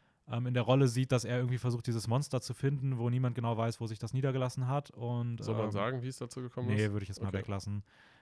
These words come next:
Speaker 1: Ähm, und ja, dann halt auf, auf, auf Monsterjagd geht, aber er ist halt selbst ein sehr, ich würd mal sagen, verlotterter Vater, so ein wenig.
Speaker 2: Ja,
Speaker 1: Also
Speaker 2: ja.
Speaker 1: hat sein Leben irgendwie nur so halb im Griff, ist irgendwie ein bisschen tollpatschig.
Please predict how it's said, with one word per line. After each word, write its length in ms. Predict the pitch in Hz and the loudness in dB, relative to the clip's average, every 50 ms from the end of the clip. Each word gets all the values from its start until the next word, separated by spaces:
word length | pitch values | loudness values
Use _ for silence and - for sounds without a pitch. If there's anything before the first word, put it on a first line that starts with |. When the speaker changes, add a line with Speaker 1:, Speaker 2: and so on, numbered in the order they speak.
| _ _ _ _ _ 110 | _ _ _ _ _ -4
Speaker 1:
Ähm, 560 | 113 113 110 107 110 110 107 107 107 110 113 - _ _ | -2 0 0 2 2 2 2 0 -2 -4 -6 -10 _ _
und 680 | 120 113 113 117 117 113 110 110 110 110 113 110 104 - - - - 107 | 0 2 4 4 4 4 2 2 2 0 0 -2 -4 -8 -12 -16 -6 0
ja, 300 | 139 156 139 117 - 107 | 2 4 4 2 0 -2
dann 200 | - 120 113 120 | -2 -2 0 0
halt 240 | 117 113 117 117 - | 0 0 0 0 -2
auf, 320 | 117 117 - - - - - | -4 -4 -6 -6 -14 -12 -6
auf, 240 | - 117 - - - | -6 -6 -6 -6 -8
auf 180 | - 107 - | -10 -6 -2
Monsterjagd 540 | 123 131 170 - - - 107 101 101 101 - | 0 2 2 2 2 2 2 2 2 0 -2
geht, 160 | - 113 131 120 | -2 -2 -2 0
aber 140 | 110 113 107 | -2 -2 -2
er 120 | 113 123 | -2 -2
ist 140 | 120 - - | -2 0 -2
halt 120 | 123 113 | -2 -2
selbst 320 | 110 120 123 120 - - 120 | 0 -2 -2 -2 -4 -6 -6
ein 60 | 113 | -4
sehr, 360 | 104 113 113 113 117 113 104 - - - - - - _ _ _ _ _ _ _ _ _ _ _ - - | -2 0 0 2 0 0 -2 -6 -14 -20 -20 -20 -20 _ _ _ _ _ _ _ _ _ _ _ -20 -18
ich 140 | 107 - - | -10 -4 -2
würd 100 | 123 123 | 0 0
mal 80 | 123 | 2
sagen, 220 | 110 117 117 113 - | 2 2 2 2 0
verlotterter 500 | - 110 107 117 131 - 127 - 117 107 | 0 2 2 2 2 2 0 0 0 -2
Vater, 400 | - - 110 113 120 - 95 85 | 2 2 2 2 2 2 -2 -2
so 80 | 90 90 | -2 -4
ein 140 | 90 87 | -4 -4
wenig. 280 | 87 90 87 90 90 90 | -4 -4 -4 -4 -4 -4
Speaker 2:
Ja, 140 | 120 120 113 | -2 -2 -2
Speaker 1:
Also 300 | 98 95 90 92 98 98 | -2 -4 -4 -4 -2 -2
Speaker 2:
ja. 220 | 107 98 104 98 - | -2 -2 -4 -6 -6
Speaker 1:
hat 160 | - 104 - | -8 -6 -4
sein 140 | - 113 104 | -2 -2 0
Leben 180 | 110 117 113 117 | 0 0 0 -2
irgendwie 200 | 113 107 110 110 | -2 -2 -2 -2
nur 100 | 107 104 | 0 0
so 140 | 104 107 98 | -2 0 0
halb 160 | 120 127 - | -2 -2 0
im 140 | 135 131 117 | -2 -4 -2
Griff, 260 | 120 120 120 120 - | 0 0 -2 -2 -2
ist 140 | 117 110 - | -8 -8 -6
irgendwie 180 | 110 101 110 | -6 -4 -4
ein 60 | 107 101 | -4 -4
bisschen 200 | 110 - 117 107 | -4 -4 -4 -2
tollpatschig. 640 | - 117 127 - 135 131 - - 143 139 135 - | 0 0 0 0 -2 -4 -2 -2 -2 -2 -2 -4